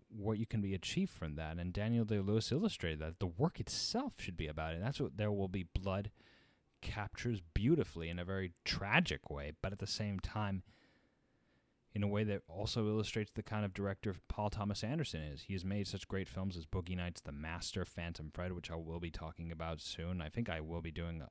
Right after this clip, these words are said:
a Paul Thomas Anderson series where I'm just going over all of his films in order. Not in order, but, you know, one after the other, and I'll move on to another director.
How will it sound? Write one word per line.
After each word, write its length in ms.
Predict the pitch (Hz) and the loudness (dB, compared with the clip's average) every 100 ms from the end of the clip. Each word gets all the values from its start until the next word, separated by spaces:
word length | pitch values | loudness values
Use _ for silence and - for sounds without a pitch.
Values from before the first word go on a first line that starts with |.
| - | -8
a 200 | 82 73 | -6 -6
Paul 200 | - 87 | -6 -6
Thomas 340 | 87 82 82 78 | -4 -4 -4 -6
Anderson 400 | 80 82 - 85 | -6 -6 -4 -4
series 340 | - 87 87 | -4 -4 -4
where 60 | 82 | -6
I'm 80 | 80 | -6
just 160 | 87 | -8
going 240 | - 82 82 | -6 -4 -4
over 240 | 82 80 | -4 -4
all 140 | 80 | -4
of 60 | 82 | -6
his 140 | 80 | -8
films 300 | - 85 85 | -6 -4 -4
in 100 | 82 | -4
order. 320 | 78 80 92 95 _ _ _ | -4 -2 -4 -6 _ _ _
Not 240 | 131 123 98 | 2 2 2
in 80 | 85 | -2
order, 300 | 82 71 73 | -2 -2 -4
but, 160 | 78 | -6
you 100 | 76 | -6
know, 240 | 78 76 78 | -6 -6 -4
one 200 | 85 85 | -2 -2
after 200 | 82 80 | -4 -6
the 140 | 80 | -4
other, 160 | 82 80 | -2 -4
and 100 | 78 | -4
I'll 80 | 82 | -6
move 200 | 82 78 | -6 -4
on 140 | 80 | -4
to 100 | 82 | -6
another 180 | 76 78 | -6 -4
director. 460 | 82 104 - 78 | -2 -2 -2 -6